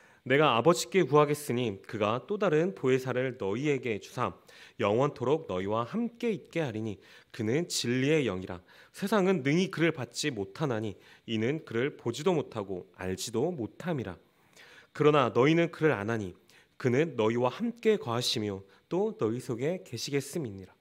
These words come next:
내가 너희를 고아와 같이 버려두지 아니하고 너희에게로 오리라." 아멘. 네, 다 함께 신앙 고백하시겠습니다. "주는 그리스도시요 살아계신 하나님의 아들이십니다."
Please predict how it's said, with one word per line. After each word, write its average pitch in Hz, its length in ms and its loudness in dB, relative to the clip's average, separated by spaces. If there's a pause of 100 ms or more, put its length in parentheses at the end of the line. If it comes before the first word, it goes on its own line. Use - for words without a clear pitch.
(520)
내가 117 320 4
너희를 127 420 4
고아와 135 460 4
같이 131 560 -2
버려두지 131 640 0
아니하고 110 560 -4 (400)
너희에게로 104 840 -2
오리라." 92 260 -10 (440)
아멘. 87 440 -8 (540)
네, 98 120 -10
다 107 140 -2
함께 120 360 0
신앙 220 300 0
고백하시겠습니다. 135 1000 -2 (300)
"주는 170 600 4
그리스도시요 147 880 0
살아계신 156 800 -4
하나님의 156 720 -4
아들이십니다." 113 1040 -4